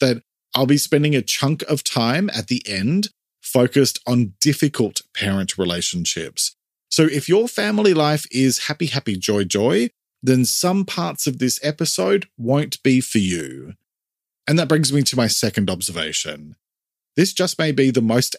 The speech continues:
ambitious episode I've ever created, because I'm going to be covering four main focus areas, which are healthier relationships with your parents, dealing with controlling parents,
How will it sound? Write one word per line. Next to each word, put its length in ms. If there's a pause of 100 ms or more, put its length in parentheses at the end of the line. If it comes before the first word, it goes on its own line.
ambitious 680
episode 520
I've 220
ever 240
created, 800 (340)
because 420
I'm 140
going 280
to 100
be 120
covering 540
four 580
main 540
focus 520
areas, 760
which 400
are 400 (460)
healthier 420
relationships 760
with 140
your 120
parents, 680 (380)
dealing 400
with 200
controlling 760
parents, 720